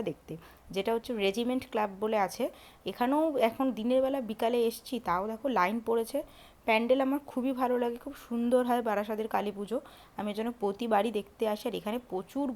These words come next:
গরম আর প্রচণ্ড ভিড় হয়েছে দেখো। জানি না ইচ্ছাকৃত ভিড় কেন করা হচ্ছে। দেখো সাইড থেকে কিন্তু মানে এরা চাইলে এগিয়ে দিতেই পারে যে ও-, ওপেনলি যাও দেখে আসো, সেটা না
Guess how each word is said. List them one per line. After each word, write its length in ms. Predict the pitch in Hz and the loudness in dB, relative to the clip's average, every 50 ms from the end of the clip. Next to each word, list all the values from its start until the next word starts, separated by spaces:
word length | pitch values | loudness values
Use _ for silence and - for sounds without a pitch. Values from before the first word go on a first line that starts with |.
| 240 233 | 0 0
গরম 200 | 214 240 269 269 269 | 2 2 2 2 0
আর 60 | 254 262 - - | -2 -4 -8 -8
প্রচণ্ড 520 | 202 202 196 - - 262 269 269 269 277 285 277 214 175 | -8 -8 -8 -8 -4 -2 0 0 0 0 0 -2 -2 -4
ভিড় 180 | 160 196 208 214 208 | -8 -6 -4 -4 -4
হয়েছে 200 | 196 196 190 180 180 | -4 -4 -6 -6 -6
দেখো। 160 | 170 170 - 269 - - - - - - - - - | -6 -6 -8 -10 -10 -10 -20 -20 -20 -20 -18 -6 0
জানি 140 | 233 254 294 320 | 2 2 4 4
না 40 | 302 285 | 2 0
ইচ্ছাকৃত 480 | 277 - - - 349 320 - 320 285 - 311 262 | 0 -4 -4 -2 -2 -2 0 -2 -2 -2 0 2
ভিড় 160 | 269 294 294 262 - | 2 2 2 2 2
কেন 120 | 277 277 285 269 - | 2 2 2 0 2
করা 180 | 240 233 240 247 240 | 2 4 4 4 2
হচ্ছে। 180 | 240 240 - 277 254 | 0 0 -2 -2 -2
দেখো 120 | 247 247 269 262 - | 0 0 -2 -2 2
সাইড 220 | 240 220 220 226 220 - | 2 0 0 0 -2 -6
থেকে 160 | 262 240 254 240 247 | -2 -2 -2 -2 -2
কিন্তু 180 | 247 240 - 254 233 | -6 -4 -4 -4 -2
মানে 120 | 233 233 226 | -2 -2 0
এরা 100 | 220 226 226 233 | 0 0 0 2
চাইলে 220 | 226 220 240 240 226 - 208 | 0 2 4 2 2 2 0
এগিয়ে 240 | 214 190 226 247 247 208 | -2 0 -2 -4 -2 -4
দিতেই 240 | 226 - - 254 254 247 233 | -6 -4 -2 -4 -2 2 2
পারে 180 | 208 196 202 208 202 202 | 2 2 2 -2 -2 -2
যে 60 | 208 190 196 | -2 0 0
ও-, 120 | 208 202 - - - 208 | -2 -2 -4 -4 -2 -2
ওপেনলি 340 | 208 - 233 240 233 240 233 202 | 0 0 -2 -2 0 -2 0 0
যাও 120 | 214 208 220 202 190 | 0 0 2 0 -2
দেখে 180 | 196 - 214 208 190 | -4 -4 -4 -4 -4
আসো, 160 | 190 - 214 269 - - - - - - - | -2 -4 -6 -6 -6 -10 -20 -20 -20 -14 -2
সেটা 200 | - 233 220 226 226 | -2 0 2 2 2
না 60 | 233 | 2